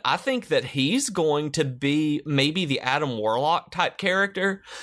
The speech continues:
because they haven't introduced him yet. And even though they showed his cocoon in, what was the movie? Oh, Guardians of the Galaxy. For some reason, the name just left my brain. They showed Adam Warlock's cocoon in the background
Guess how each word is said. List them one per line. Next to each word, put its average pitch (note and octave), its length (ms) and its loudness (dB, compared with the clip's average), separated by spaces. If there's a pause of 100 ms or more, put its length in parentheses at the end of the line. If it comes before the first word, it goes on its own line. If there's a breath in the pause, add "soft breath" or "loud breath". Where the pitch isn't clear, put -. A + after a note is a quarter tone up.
(140 loud breath)
because E3 260 0
they C#3+ 120 0
haven't D#3 300 0
introduced B2 640 0
him F3+ 200 0
yet. F#3 400 -2 (400 loud breath)
And D#3+ 260 2
even D#3+ 320 -2
though E3 100 4
they C#3+ 120 2
showed F3 320 2
his E3+ 100 -2
cocoon D#3+ 800 0
in, C#3 840 0 (140)
what C#3 280 -2
was C#3 180 0
the B2+ 120 0
movie? A#2 540 0
Oh, C#3+ 160 2
Guardians D3 400 -2
of C3+ 80 0
the B2 60 -10
Galaxy. B2+ 420 0
For - 80 -10
some B2+ 160 2
reason, A#2+ 220 0
the G#2+ 80 0
name A#2 320 2
just G#2+ 180 -4
left A2+ 220 0
my G#2 100 0
brain. A#2 400 0 (300 loud breath)
They D3+ 100 4
showed F3 240 0
Adam D#3 240 0
Warlock's C#3 380 0
cocoon C3 640 0
in C3+ 80 2
the A2 80 0
background F3 720 0